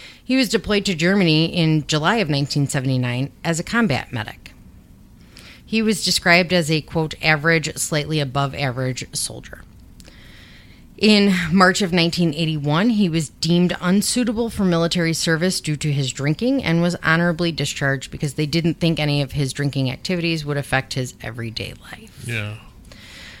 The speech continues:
Speaker 1: So he was sent to South Carolina for a debriefing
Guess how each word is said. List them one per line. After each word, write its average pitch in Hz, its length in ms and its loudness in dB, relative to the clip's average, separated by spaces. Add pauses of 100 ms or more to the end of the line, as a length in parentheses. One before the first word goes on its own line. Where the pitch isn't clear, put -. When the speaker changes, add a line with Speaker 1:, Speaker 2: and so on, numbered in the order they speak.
Speaker 1:
So - 180 -2
he 240 160 4
was 240 160 0
sent 226 260 2
to 208 100 -2
South 170 260 2
Carolina 165 720 2
for 160 260 -2
a 151 60 -2
debriefing 160 720 -2